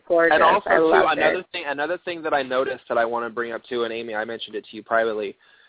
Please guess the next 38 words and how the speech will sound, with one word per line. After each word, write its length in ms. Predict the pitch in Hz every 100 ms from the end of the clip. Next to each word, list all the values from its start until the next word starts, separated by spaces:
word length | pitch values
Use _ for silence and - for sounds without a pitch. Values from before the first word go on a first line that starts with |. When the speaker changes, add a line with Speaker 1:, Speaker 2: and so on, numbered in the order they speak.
| _ _
Speaker 2:
That 220 | 139 170
moment 400 | 165 175 180 151
when 140 | 135
after 340 | 123 135 - 139
Emma 280 | 120 135 143
and 160 | 139
Henry 280 | 135 131 135
get 180 | 123 117
in 120 | 127
the 60 | 131
car 240 | 113 113
and 80 | 113
they 80 | 110
start 240 | 117 113
to 60 | 113
drive 240 | 120 117
away, 300 | 120 117 110
and 80 | 110
it 140 | 101 -
show, 180 | 131 120
you 160 | 104 120
know, 140 | 113
and 100 | 113
it 120 | 110
does 220 | 123 117 113
that 200 | 117 107
pan 240 | - 120 120
across 380 | - 117 113 -
where 100 | 117
you 140 | 113 113 -
see 120 | 120
all 120 | 113
the 80 | 110
characters 560 | - 110 - 113 113 117
and, 200 | 110 107 _ _ _ _ _
and, 260 | - 113 113
you 80 | 113
know, 240 | 107 101